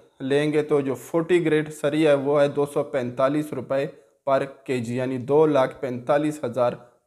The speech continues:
per metric ton। और उसके बाद लोकल स्टील सिक्सटी ग्रेड में उसका रेट है दो सौ सैंतालीस रुपये per केजी, यानी दो लाख सैंतालीस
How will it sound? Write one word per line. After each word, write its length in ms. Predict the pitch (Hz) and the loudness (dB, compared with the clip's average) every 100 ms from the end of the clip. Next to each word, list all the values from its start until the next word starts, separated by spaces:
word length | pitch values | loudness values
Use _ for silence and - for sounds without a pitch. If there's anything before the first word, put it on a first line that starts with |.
| - | 0
per 240 | 139 131 | 2 2
metric 400 | - 127 120 127 - 113 | -4 -6 -4 -6 -4 -6
ton। 180 | 107 104 _ _ _ _ | -6 -10 _ _ _ _
और 100 | 127 | -2
उसके 260 | 139 147 160 | -2 2 2
बाद 400 | 143 147 147 - | 4 4 2 -8
लोकल 440 | - 131 147 156 151 | -8 -2 0 2 -2
स्टील 460 | 156 - 147 147 147 - | -2 -4 -2 -4 -10 -16
सिक्सटी 440 | - 165 165 185 | -4 -4 -2 0
ग्रेड 300 | 165 156 143 | 4 4 4
में 260 | 143 139 151 _ _ _ _ _ _ _ _ _ | 0 -4 -8 _ _ _ _ _ _ _ _ _
उसका 320 | - 165 - 165 | -8 -4 4 6
रेट 240 | 151 143 | 6 4
है 160 | 139 135 | 2 0
दो 200 | 127 147 | -2 -2
सौ 200 | - 147 | 0 -2
सैंतालीस 720 | - 143 123 143 147 156 156 | -2 -4 -2 0 0 -2 -4
रुपये 440 | 143 143 135 143 - - | -2 0 0 -6 -14 -6
per 160 | 131 131 | -4 -4
केजी, 460 | 127 123 113 - | -4 -4 -4 -8
यानी 180 | 127 135 | -6 -6
दो 320 | 123 131 147 | -4 2 4
लाख 440 | 156 135 127 127 - | 4 4 2 -2 -16
सैंतालीस 720 | - 131 120 147 143 151 151 | -14 -12 -4 0 0 0 -6